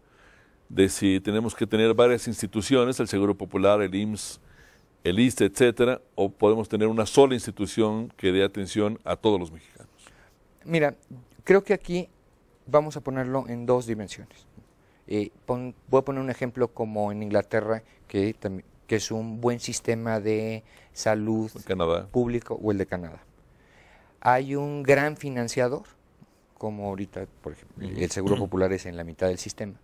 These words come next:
Speaker 2: ¿no? Y hay muchos proveedores.
Speaker 1: Ujú.
Speaker 2: No necesariamente tiene que ser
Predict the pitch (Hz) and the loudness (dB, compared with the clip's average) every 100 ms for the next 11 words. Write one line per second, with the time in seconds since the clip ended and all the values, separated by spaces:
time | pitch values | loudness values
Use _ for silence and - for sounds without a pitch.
0 | _ - - _ _ _ _ _ _ _ | _ -20 -20 _ _ _ _ _ _ _
1 | _ 139 123 135 135 120 123 - 127 131 | _ 2 2 2 -2 -6 -8 0 2 2
2 | 151 - - - _ _ _ - _ _ | -2 -10 -18 -20 _ _ _ -20 _ _
3 | _ 98 92 98 - 123 123 120 123 123 | _ -16 -14 -18 -12 -4 0 0 0 0
4 | 120 117 110 110 110 110 107 113 | 0 -2 -6 -10 -10 -8 -4 -6